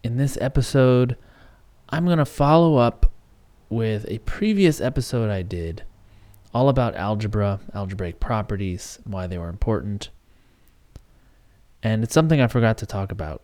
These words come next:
which is that one of the reasons that we use algebra is that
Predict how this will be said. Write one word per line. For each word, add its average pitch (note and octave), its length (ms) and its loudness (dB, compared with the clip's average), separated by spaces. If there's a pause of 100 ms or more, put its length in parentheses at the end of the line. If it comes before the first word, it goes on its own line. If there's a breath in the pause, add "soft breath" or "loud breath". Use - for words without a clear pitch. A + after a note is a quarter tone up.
which G#2 220 -6
is G2 180 -6
that F#2+ 340 -6
one G2+ 140 -4
of A#2 60 -2
the B2+ 100 0
reasons F#2 600 -2
that - 200 -10
we F#2 120 -8
use F2 540 -8
algebra A#2+ 580 0
is F#2+ 200 -12
that F#2+ 360 -6